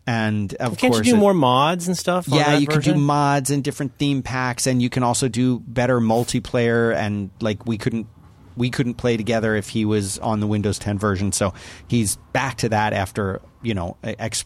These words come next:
Speaker 1: exploring the Minecraft, the, um, Adventure Time world. But I wanted to thank everyone who pointed out to me on Twitter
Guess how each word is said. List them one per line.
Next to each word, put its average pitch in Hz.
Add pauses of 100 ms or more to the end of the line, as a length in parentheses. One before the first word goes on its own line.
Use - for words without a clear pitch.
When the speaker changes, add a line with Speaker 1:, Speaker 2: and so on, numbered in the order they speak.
(100)
Speaker 1:
exploring 110
the 95
Minecraft, 95
the, 90
um, 87
Adventure 98
Time 87
world. 90
But 98
I 104
wanted 123
to 107
thank 151
everyone 107
who 98
pointed 104
out 98
to -
me 98
on 92
Twitter 95